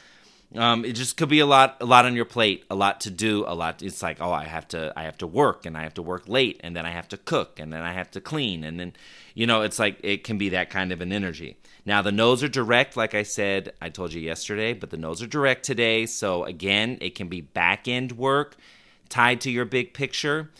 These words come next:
starting a website, starting a course, um, or making some phone calls, sending some texts, sending some emails, you know, get, getting the next steps, following up with people that you, you know, deals and things that you've been,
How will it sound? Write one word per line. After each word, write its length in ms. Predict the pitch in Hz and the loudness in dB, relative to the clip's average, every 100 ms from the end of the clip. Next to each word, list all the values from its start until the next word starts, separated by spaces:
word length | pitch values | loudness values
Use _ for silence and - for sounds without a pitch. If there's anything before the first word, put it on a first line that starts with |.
| - | -20
starting 540 | - - 104 98 107 | -12 -4 0 0 0
a 80 | 113 | -2
website, 580 | 120 127 - 139 135 143 - | 0 0 0 -2 0 -2 -8
starting 500 | - - 78 80 82 | -14 -6 -4 -4 -6
a 80 | 85 | -8
course, 760 | - - 147 147 147 - - - _ _ - - | -10 -4 0 2 2 -2 -8 -12 _ _ -20 -12
um, 260 | - 98 98 | -4 -2 -2
or 440 | - 104 110 123 - _ | 0 4 4 2 -4 _
making 380 | 82 82 90 113 | -12 -6 -6 -6
some 160 | 110 123 | -10 -4
phone 300 | 139 147 156 | -2 -2 -2
calls, 340 | 107 82 76 | -2 -2 -4
sending 240 | - 90 | -8 -8
some 220 | 101 120 120 | -8 -10 -10
texts, 480 | - 143 139 - | -4 -4 -4 -8
sending 280 | - 85 85 | -10 -8 -10
some 220 | 85 120 | -8 -6
emails, 580 | 120 139 131 95 82 78 | -4 -2 -2 -2 -4 -6
you 80 | 90 | -8
know, 140 | 87 | -8
get, 260 | 85 87 - | -8 -8 -8
getting 320 | 95 104 113 107 | -6 -4 -4 -2
the 100 | 107 | -2
next 560 | 110 110 - - - | -2 -4 -8 -12 -10
steps, 420 | - - 127 - | -8 0 0 0
following 640 | - - 95 107 113 117 127 | -8 0 2 2 0 -2 2
up 240 | 139 - | 0 -2
with 160 | 90 - | -10 -8
people 260 | 101 107 | -10 -4
that 180 | 104 104 | -4 -4
you, 360 | 107 104 107 107 | -4 -4 -4 -6
you 120 | 101 | -8
know, 180 | 107 95 | -6 -4
deals 420 | 80 95 104 107 | -6 -2 -2 -2
and 160 | 107 - | -4 -6
things 240 | 110 107 | -6 -6
that 80 | 110 | -6
you've 260 | 95 107 90 | -8 -8 -6
been, 400 | 113 110 110 | -4 -2 -4